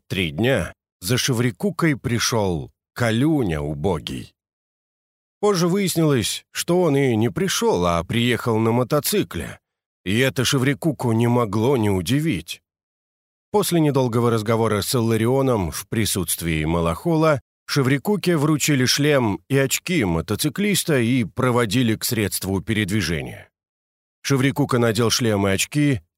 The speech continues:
сел на указанное ему место в коляске и был увезен в неизвестном направлении. Неизвестным направление это оказалось для него. Калюня убогий дорогу знал.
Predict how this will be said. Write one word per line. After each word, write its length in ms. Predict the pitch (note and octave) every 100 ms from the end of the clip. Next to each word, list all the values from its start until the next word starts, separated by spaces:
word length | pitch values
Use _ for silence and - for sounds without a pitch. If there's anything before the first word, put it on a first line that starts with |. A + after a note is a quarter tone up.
| -
сел 280 | - G#2
на 120 | E2+ E2+
указанное 640 | E2+ G2+ F2+ F#2 E2+ E2+
ему 360 | D#2+ G2 F#2+
место 460 | G2+ A2 F#2 - G2
в 120 | E2
коляске 840 | - G#2+ D3+ D3+ - D3 A#2+ F2+ - _ _ _
и 100 | B2+
был 220 | D3+ B3
увезен 580 | A3 D3+ A#2 B2+ D#3+ D3+ -
в 200 | G#2+ A#2+
неизвестном 720 | C3+ A#2 F2 F2+ F2 - B2
направлении. 840 | A#2+ G2+ G2+ D#2 C#2+ B1+ A#1 - - _ _ _ _ _ _ _
Неизвестным 920 | - B2 B2 A#2+ E3 - G2+ D#2+ C2+ -
направление 840 | - C3+ B2+ C3 C#3 E3+ B2 F2+ F2
это 300 | E2+ F2+ E2
оказалось 680 | E2+ A2+ C#3 B2+ A2 - -
для 280 | - A#2+ C3
него. 440 | C#3 D#3+ D2+ A1+ - _ _ _ _ _ _
Калюня 460 | G3 G3 A3+ A3+ G3+
убогий 540 | E3 C#3+ C#3+ B2+ B2
дорогу 640 | F#2+ A2+ G#2 F#2 F2 A#2+
знал. 500 | G2+ F2 F2 B1 G#1+